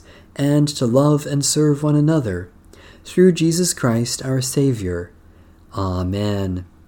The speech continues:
Psalm twelve. Help me, Lord, for there is no godly one left.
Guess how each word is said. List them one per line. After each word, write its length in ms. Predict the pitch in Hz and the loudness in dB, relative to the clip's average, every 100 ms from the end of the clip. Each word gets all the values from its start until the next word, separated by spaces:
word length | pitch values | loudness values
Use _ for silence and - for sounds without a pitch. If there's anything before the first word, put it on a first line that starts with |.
| - - - - - - - - - - - - _ _ | -20 -20 -20 -20 -20 -20 -18 -18 -20 -20 -20 -20 _ _
Psalm 440 | - - 160 156 156 | -6 0 2 2 0
twelve. 600 | - 139 104 92 - - - _ - - - - - _ - | 0 0 2 -2 -8 -18 -20 _ -20 -20 -20 -20 -20 _ -6
Help 420 | 165 160 156 - | 2 2 2 -2
me, 180 | 107 101 | -2 0
Lord, 460 | 113 117 117 113 - | 2 4 4 2 -4
for 180 | - 143 | -4 0
there 200 | 143 160 | 4 4
is 160 | 160 170 | 4 4
no 160 | 175 | 4
godly 500 | 147 139 135 139 147 | 4 0 0 2 2
one 300 | 135 135 131 | 2 2 2
left. 440 | 117 104 - - | 0 -4 -10 -20